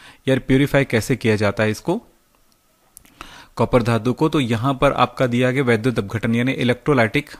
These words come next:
प्यूरिफाइंग होता है, ये ध्यान रखेंगे। इसका फर्स्ट आंसर ए है। सेकंड है पीसीएल फ़ाइव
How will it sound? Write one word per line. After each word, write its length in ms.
प्यूरिफाइंग 500
होता 300
है, 260
ये 60
ध्यान 200
रखेंगे। 460
इसका 220
फर्स्ट 280
आंसर 340
ए 100
है। 280
सेकंड 320
है 240
पीसीएल 400
फ़ाइव 320